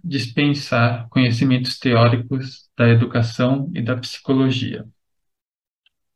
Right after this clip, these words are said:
Aqui são algumas das refer-, referências principais do trabalho.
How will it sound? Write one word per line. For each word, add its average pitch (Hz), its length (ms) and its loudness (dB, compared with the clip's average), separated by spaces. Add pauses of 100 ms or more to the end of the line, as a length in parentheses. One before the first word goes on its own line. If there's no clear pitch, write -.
(1700)
Aqui 113 260 2
são 143 260 0
algumas 127 320 0
das 117 200 0
refer-, 117 840 -2
referências 120 640 4
principais 107 600 0
do 110 140 -4
trabalho. 110 760 0